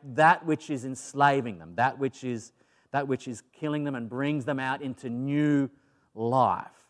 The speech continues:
So it is a foundational text for we followers of Jesus, just like it is, of course, for our Jewish friends, uh, as well.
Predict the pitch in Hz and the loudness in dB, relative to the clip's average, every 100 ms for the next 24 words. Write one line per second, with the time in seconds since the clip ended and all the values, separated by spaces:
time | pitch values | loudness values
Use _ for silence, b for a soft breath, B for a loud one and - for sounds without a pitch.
0 | _ _ _ _ _ - 123 127 120 110 | _ _ _ _ _ -4 0 0 0 -6
1 | - 135 131 123 143 160 - 147 135 - | -6 -6 -4 2 2 2 -2 -6 -6 -4
2 | 135 - - 120 123 113 139 131 127 123 | -6 -6 -10 -4 -2 0 2 4 2 0
3 | - b b - 98 139 135 127 127 143 | -4 b b -16 -6 -2 -2 -4 -10 -8
4 | 143 123 - 123 120 107 127 117 - 107 | -4 -4 -4 -6 -8 -8 -10 -10 -6 -6
5 | 104 131 139 - 131 127 120 - b b | -4 -2 -4 -4 -4 -4 -6 -12 b b
6 | b - 104 104 110 104 110 131 135 135 | b -6 -2 -2 -2 -6 -2 2 4 2